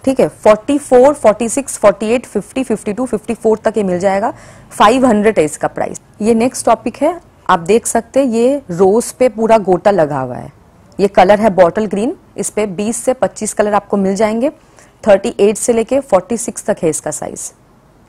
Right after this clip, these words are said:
देख सकते हैं आप, बहुत सुंदर है। स्लीव्स में भी ऐसे पूरा गोटा लगा हुआ है, पूरा गोटे का काम बहुत बारीकी से किया है।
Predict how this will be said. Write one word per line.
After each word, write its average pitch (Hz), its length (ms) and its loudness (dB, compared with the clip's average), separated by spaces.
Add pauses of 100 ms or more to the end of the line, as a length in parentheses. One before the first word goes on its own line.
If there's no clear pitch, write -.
(840)
देख 160 220 -4
सकते - 300 -10
हैं - 60 -10
आप, - 80 -20 (500)
बहुत 202 360 4
सुंदर 208 320 0
है। 262 180 -2 (380)
स्लीव्स 214 400 -4
में 240 160 4
भी 233 100 2
ऐसे 214 260 2
पूरा 220 240 2
गोटा 180 300 2
लगा 202 280 6
हुआ 208 100 4
है, 247 80 2
पूरा 214 240 2
गोटे 185 340 2
का 208 120 4
काम 202 280 0
बहुत 202 140 4
बारीकी 175 440 0
से 220 120 -6
किया 170 280 -2
है। 240 180 -6